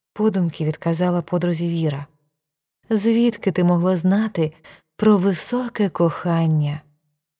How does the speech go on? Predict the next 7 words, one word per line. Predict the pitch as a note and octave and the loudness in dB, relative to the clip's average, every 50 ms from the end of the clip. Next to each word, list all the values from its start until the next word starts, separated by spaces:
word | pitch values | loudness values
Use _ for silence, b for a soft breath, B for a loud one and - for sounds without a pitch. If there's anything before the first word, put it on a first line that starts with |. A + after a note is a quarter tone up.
| _ _ _ _ _ _ _ _ _ _ _ _ - | _ _ _ _ _ _ _ _ _ _ _ _ 0
Ми | A3 A3+ A#3+ A#3+ A#3+ A#3+ A#3 A3 | 4 4 6 6 6 4 4 2
ще | - - - - A3+ | 0 0 2 2 2
зустрінемося | G#3+ F#3 A3+ G#3+ - - B3 B3 B3 G#3+ F3 D#3 D3+ D3 - - D#3 | 4 4 2 0 0 -2 -4 -2 0 2 2 2 2 0 0 -2 -4
з | D3 | -2
тобою | - F3 D#3 - - E3+ F3 E3+ E3 - | -2 -2 -2 0 0 0 0 0 0 -2
у | - F#3+ | -2 -2
ротонді, | F#3 F#3 F3+ - - F3+ F3+ E3+ D#3 D3 D3 C#3+ D3 | -2 -2 -4 -4 -2 0 0 2 0 0 -2 -4 -8